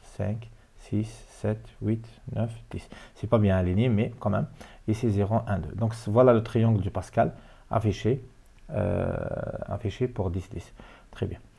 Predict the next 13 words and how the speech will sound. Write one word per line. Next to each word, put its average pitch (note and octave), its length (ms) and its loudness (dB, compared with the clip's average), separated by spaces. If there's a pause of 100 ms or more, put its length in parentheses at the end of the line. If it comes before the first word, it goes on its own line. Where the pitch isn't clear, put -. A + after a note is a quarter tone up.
(240)
Maintenant, B2+ 360 2
la B2 80 6
deuxième D#3 260 4
question, D3 500 0 (1000)
il A#2 60 4
vous A#2+ 120 4
demande B2+ 340 4
de, F#2+ 380 4
de F#2+ 400 2
faire C3 320 2
la A#2 80 4
chose C3+ 240 0
autrement. A2+ 500 2